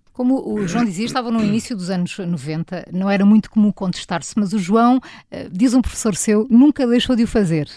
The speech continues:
Eh, diz que gostava, e esse professor diz que gostava dessa ousadia, dessa coragem, que o João era irreverente, eh, mas muito inteligente e com opiniões muito próprias.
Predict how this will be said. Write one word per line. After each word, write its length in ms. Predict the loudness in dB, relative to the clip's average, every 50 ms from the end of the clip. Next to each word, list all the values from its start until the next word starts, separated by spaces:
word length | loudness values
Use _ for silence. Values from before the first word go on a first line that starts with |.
| -20 _
Eh, 280 | -16 -14 -12 -12 -14 -14
diz 180 | -12 -14 -14
que 100 | -14 -14 -10
gostava, 380 | -10 -8 -2 0 0 0 2
e 60 | 0
esse 140 | -2 -4 -6
professor 240 | -10 -6 -4 -4 -4
diz 120 | -2 -4 -6
que 20 |
gostava 260 | -8 -6 -4 -2 0
dessa 240 | 0 0 0 2 2
ousadia, 680 | 4 4 4 4 4 4 4 6 6 6 6 4 2
dessa 300 | 2 -2 -4 -4 -4 -8
coragem, 500 | -8 -10 -8 -6 -4 -4 -4 -4 -4 -6
que 100 | -8 -8
o 20 | -8
João 120 | -6 -4 -4
era 100 | -4 -4
irreverente, 840 | -6 -6 -4 -2 0 2 4 4 4 4 2 2 -2 -8 -12 -12 -12 -14 -18 -20 -20 -20 -16
eh, 380 | -12 -8 -8 -8 -8 -8 -10 -12 -14 -18 -12
mas 180 | -10 -8 0 4
muito 320 | 6 6 6 6 4 2
inteligente 580 | -4 -4 -6 -6 -4 -2 -2 -2 -4 -4 -10 -14
e 60 | -16
com 160 | -10 -8 -8
opiniões 580 | -8 -4 -2 -2 0 0 0 -2 -4 -6 -8 -10 -14 -18 _ _ _ 2
muito 420 | 2 2 2 2 -2 -6 -8 -10
próprias. 580 | -6 -4 -4 -4 -4 -4 -6 -6 -6 -6 -8